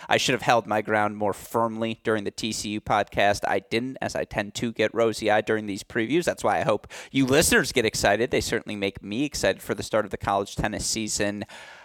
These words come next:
The stat I keep pointing to is through their top five players, Ohio State has twenty-four years of experience in their doubles lineup, and that's excluding the sixth piece, whether it's an Anthrop,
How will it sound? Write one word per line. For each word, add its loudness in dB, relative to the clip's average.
The 4
stat 8
I 8
keep -2
pointing 0
to 2
is 0
through 2
their 6
top 2
five 4
players, 2
Ohio 8
State -2
has 2
twenty-four -2
years 2
of -8
experience -4
in -6
their 0
doubles 0
lineup, 2
and 2
that's 4
excluding -2
the 0
sixth -4
piece, -4
whether 2
it's -6
an -6
Anthrop, 0